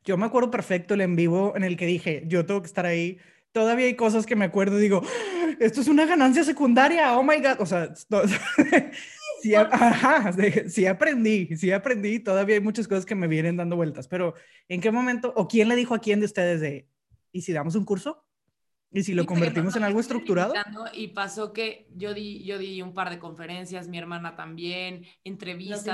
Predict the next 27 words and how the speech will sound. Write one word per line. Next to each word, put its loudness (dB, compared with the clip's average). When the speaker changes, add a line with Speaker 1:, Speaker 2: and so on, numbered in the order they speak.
Speaker 3:
invitaron -4
a 0
dar -8
Speaker 2:
pláticas. -6
Speaker 3:
masterclass, -10
a -16
hablar -14
del -14
tema. -14
Speaker 2:
Entonces -6
fue -4
Speaker 1:
Ok. -8
Speaker 2:
como, -10
"Güey, -14
¿por -16
qué -16
no -12
estamos?". -12
Y, -12
y -12
todo -6
el -6
mundo -10
nos -6
decía -8
como -14
de, -10